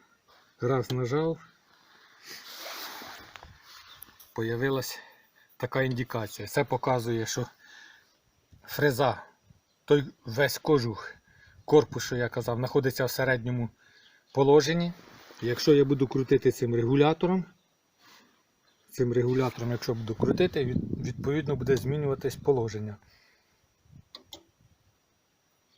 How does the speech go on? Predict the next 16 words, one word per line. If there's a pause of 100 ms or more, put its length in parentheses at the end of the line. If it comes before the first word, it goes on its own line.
(1000)
Гарно
видно. (680)
Я
ставлю
в
середнє
от, (840)
і
працюю
в
такому
положенні. (1200)
Коли
не
підключена
фреза,